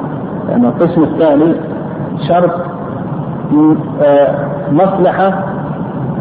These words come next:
سواء كانت هذه المصلحة راجعة إلى العقد أو راجعة إلى أحد المتعاقدين، فهذا أيضًا، هذا الشرط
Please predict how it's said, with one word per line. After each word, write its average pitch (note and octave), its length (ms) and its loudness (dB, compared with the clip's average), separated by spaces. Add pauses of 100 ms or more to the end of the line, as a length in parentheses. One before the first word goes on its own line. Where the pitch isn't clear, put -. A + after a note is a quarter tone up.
(920)
سواء G3+ 220 4
كانت F#3 340 2
هذه F3 280 4
المصلحة D3+ 580 2
راجعة D3 640 4
إلى C#3 60 6
العقد D3 360 2 (960)
أو E3 140 4
راجعة D3+ 520 4 (340)
إلى D3 180 4
أحد C#3+ 220 2
المتعاقدين، C3+ 760 2 (720)
فهذا D#3 440 4
أيضًا، D#3+ 440 4 (160)
هذا D#3+ 200 2
الشرط - 300 0